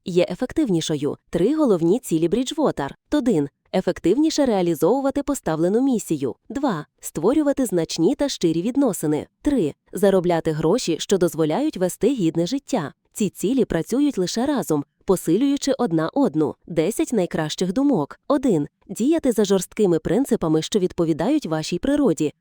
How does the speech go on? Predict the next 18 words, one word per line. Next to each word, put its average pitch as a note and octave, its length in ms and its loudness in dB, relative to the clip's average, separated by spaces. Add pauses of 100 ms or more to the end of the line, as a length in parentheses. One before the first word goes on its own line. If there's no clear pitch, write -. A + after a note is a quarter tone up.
Однозначний E3 720 0
шлях D#3 320 -4
до A3 80 2
успіху. F3 600 -2 (140)
Два. A#3 360 -4 (260)
Працюйте F#3+ 520 0
з B3 60 -10
реальністю. F#3 720 -2 (220)
Не G#3+ 120 2
сприймайте C4 520 2
свої E3+ 320 0
очікування E3 640 0
від D3+ 160 0
життя F3 500 -4
за F3+ 160 0
надійний E3 440 2
компас. E3 580 -2 (120)
Три. B3 320 -2